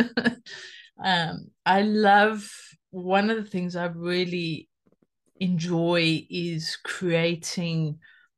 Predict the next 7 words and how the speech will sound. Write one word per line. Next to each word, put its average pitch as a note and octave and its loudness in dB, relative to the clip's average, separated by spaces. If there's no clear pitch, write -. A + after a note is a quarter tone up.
masterclasses D#3 -2
or C3+ -12
workshops C#3+ -8
and D3 -4
doing F3 -2
them D3+ 0
in C#3+ -4